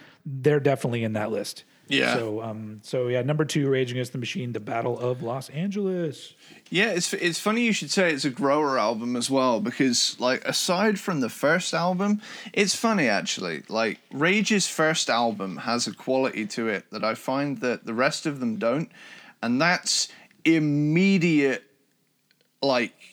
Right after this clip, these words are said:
Speaker 2: it, there's an immediacy to, to that first one that, that
Speaker 1: Mm-hmm.
Speaker 2: I feel like the other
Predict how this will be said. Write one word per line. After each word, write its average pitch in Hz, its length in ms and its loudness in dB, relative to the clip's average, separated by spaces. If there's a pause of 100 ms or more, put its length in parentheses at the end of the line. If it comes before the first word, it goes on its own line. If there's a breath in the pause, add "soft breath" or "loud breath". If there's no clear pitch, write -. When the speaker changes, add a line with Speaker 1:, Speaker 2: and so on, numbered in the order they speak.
(220 loud breath)
Speaker 2:
it, 151 220 0
there's 160 240 2
an 170 80 2
immediacy 156 720 2
to, 117 320 -2 (120)
to 135 140 -2
that 120 180 0
first 135 400 -2
one 104 280 -2
that, 101 200 -2
that 113 300 -2
Speaker 1:
Mm-hmm. 117 260 -6
Speaker 2:
I 123 60 2
feel 151 260 0
like 147 400 0 (1300 loud breath)
the 151 280 4
other 147 520 4